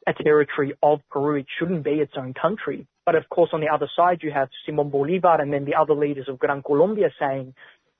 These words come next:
"Well, hang on a second. Actually, Ecuador has, has had its own sort of resistance against the Spanish, that it's had its own sort of development within that independence war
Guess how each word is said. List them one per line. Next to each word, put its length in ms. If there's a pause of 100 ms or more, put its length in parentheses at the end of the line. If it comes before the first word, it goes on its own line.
(120)
"Well, 200
hang 160
on 100
a 140
second. 460 (460)
Actually, 600
Ecuador 640
has, 340 (460)
has 240
had 140
its 160
own 280
sort 220
of 140
resistance 640
against 480 (420)
the 160
Spanish, 400 (600)
that 260
it's 160 (360)
had 240
its 180
own 380 (580)
sort 160
of 100
development 640
within 460
that 220 (260)
independence 720
war 180